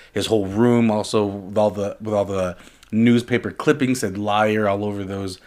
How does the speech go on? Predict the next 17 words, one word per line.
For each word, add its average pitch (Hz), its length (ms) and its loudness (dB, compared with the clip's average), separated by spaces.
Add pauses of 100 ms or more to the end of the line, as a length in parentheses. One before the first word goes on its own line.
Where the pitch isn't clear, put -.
(480)
where, 98 400 -2
where, 95 260 -6
you 95 140 -6
know, 92 40 -4
the 90 120 -4
mayor's 92 520 -4 (760)
highlight 92 500 -2
reel 87 300 -6
basically 90 420 -6
on 85 80 -8
his 85 140 -10
wall 87 360 -6
of 80 120 -12
all 85 160 -8
his 82 100 -12
accomplishments 90 720 -8
fighting 87 380 -6